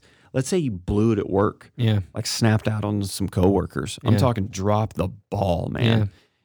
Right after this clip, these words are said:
Speaker 1: And the next day you come into work and go, "Hey guys, I just need to let you know,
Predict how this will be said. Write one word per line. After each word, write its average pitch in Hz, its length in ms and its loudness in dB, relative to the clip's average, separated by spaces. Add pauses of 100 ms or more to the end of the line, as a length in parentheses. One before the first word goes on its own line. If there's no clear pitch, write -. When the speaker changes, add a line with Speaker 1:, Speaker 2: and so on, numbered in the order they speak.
(120)
Speaker 1:
And 113 140 4
the 113 60 8
next 110 200 2
day 113 100 6
you 104 160 4
come 107 200 4
into 101 180 4
work 101 260 0
and 104 100 2
go, 101 100 4
"Hey 101 180 4
guys, 98 360 -2 (100)
I 117 100 2
just 107 160 0
need 113 160 4
to 90 60 -2
let 95 240 -4
you 101 60 0
know, 101 400 0